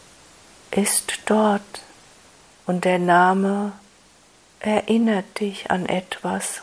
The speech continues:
rührt dich an. Dort oben, hoch verborgen, im energetischen Raum, nicht sichtbar für menschliche Augen,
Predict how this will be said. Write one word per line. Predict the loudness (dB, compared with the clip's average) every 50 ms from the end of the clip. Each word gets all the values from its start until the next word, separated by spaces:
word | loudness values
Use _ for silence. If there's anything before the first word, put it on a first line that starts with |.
| 0
rührt | 2 4 4 4 2 0
dich | -2 -2 -2 -4 -6 -4
an. | -2 -2 -2 -4 -6 -10 -18 -20 -20 -20 -20 -20 -20 -20 -20 -20 -20 -20 -20 -20 -20 -20 -20 -20 -20 -20 -20 -20 _ -20 _ _ _ _
Dort | 4 6 6 6 6 4 0 -6 -8 -2
oben, | 0 2 2 2 0 0 -2 -6 -6 -6 -6 -8 -12 -18 -20 -20 _ -20 -20 -20 -20 -20 -20 -20 -20 -20 _ _ _ _ -20 -20 _ -20 -20 _ _ -20 -10 0
hoch | 4 6 6 6 4 2 0 -6 -12 -14 -14 -14 -20 -20 -20 -20 -12
verborgen, | -4 0 0 0 2 2 2 2 4 2 2 0 -2 -6 -8 -8 -8 -10 -14 -20 -20 -20 -20 -20 -20 -20 -20 -20 -20 -20 -20 -20 -20 -20 -20 -20 -20 -20 -20 -20 -14 -6
im | -2 -2 0 0 -2 -2
energetischen | -2 -2 0 0 0 -2 -2 -4 0 4 4 4 4 4 2 0 0 0 0 -2 -2 -2
Raum, | -2 -2 -2 -2 -2 -2 -4 -4 -4 -2
nicht | 0 -2 -2 -2 -4 -12 -10 -4
sichtbar | -2 -2 -2 -2 -4 -10 -10 -6 -2 -2 -2 -2
für | -2 -2 0 0
menschliche | 2 0 0 0 0 -2 -4 -6 -6 -6 -6 -4 -4 -4 0
Augen, | 0 2 2 2 0 -2 -4 -8 -8 -8 -8 -10